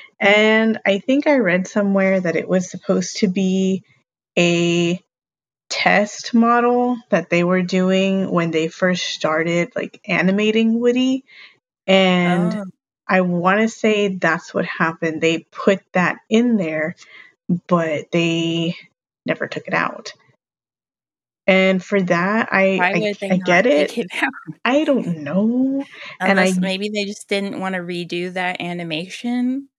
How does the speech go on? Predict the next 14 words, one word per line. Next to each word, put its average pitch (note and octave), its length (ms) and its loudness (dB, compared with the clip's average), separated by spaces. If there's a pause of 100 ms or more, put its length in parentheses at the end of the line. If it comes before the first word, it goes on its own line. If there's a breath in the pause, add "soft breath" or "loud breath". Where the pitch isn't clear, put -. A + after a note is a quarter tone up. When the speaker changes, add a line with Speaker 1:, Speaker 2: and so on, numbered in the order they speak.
(140)
Speaker 1:
I G#3+ 100 2
would D4+ 120 0
Speaker 2:
Maybe D#4+ 60 2
Speaker 1:
understand F#3 540 0
Speaker 2:
they A2+ 60 -2
Speaker 1:
that. A2+ 120 0
Speaker 2:
didn't F#3 200 -10
have F3 260 -6
time. F#3+ 580 -6 (300)
I F#3+ 60 2
Speaker 1:
I F#3 60 4
Speaker 2:
don't G3+ 80 2
Speaker 1:
would A3 100 2
Speaker 2:
know. G3 300 -10